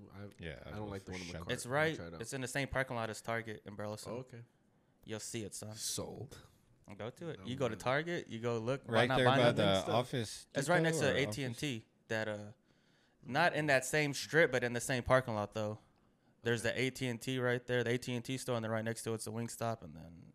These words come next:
Speaker 3: I don't know what's right next to it.
Speaker 1: Right there by, uh, by
Speaker 2: 'Cause that's
Speaker 1: Target.
Speaker 2: where, uh,
Speaker 3: It's right behind Rose's, like, right
Speaker 2: Crumbles
Speaker 3: behind
Speaker 2: is, right?
Speaker 1: Oh, okay, right there in the back.
Speaker 2: Oh, I know what you're talking
Speaker 3: Yeah.
Speaker 2: about. So, like, separate from
Speaker 3: Yeah.
Speaker 2: there, but right there
Speaker 3: Yeah,
Speaker 2: in the
Speaker 3: right there.
Speaker 2: parking
Speaker 3: In the
Speaker 2: lot.
Speaker 3: same parking lot, though.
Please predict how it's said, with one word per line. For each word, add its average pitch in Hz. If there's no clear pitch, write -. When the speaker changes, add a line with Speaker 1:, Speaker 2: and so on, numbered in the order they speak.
Speaker 3:
I 120
don't 120
know 113
what's 110
right -
next -
to -
it. -
Speaker 1:
Right 120
there 131
by, 113
uh, 98
by 92
Speaker 2:
'Cause 98
that's 120
Speaker 1:
Target. 143
Speaker 2:
where, 95
uh, 80
Speaker 3:
It's 135
right 196
behind 170
Rose's, 127
like, 107
right 110
Speaker 2:
Crumbles 110
Speaker 3:
behind 87
Speaker 2:
is, 80
right? 101
Speaker 1:
Oh, 151
okay, 143
right 127
there 127
in 107
the 98
back. 98
Speaker 2:
Oh, 190
I 160
know 185
what 139
you're 92
talking 98
Speaker 3:
Yeah. 117
Speaker 2:
about. 104
So, 117
like, 101
separate 104
from 101
Speaker 3:
Yeah. 101
Speaker 2:
there, 98
but 82
right 90
there 101
Speaker 3:
Yeah, 117
Speaker 2:
in 107
the 107
Speaker 3:
right 107
there. 110
Speaker 2:
parking -
Speaker 3:
In 170
the 165
Speaker 2:
lot. 185
Speaker 3:
same 135
parking 110
lot, 98
though. 104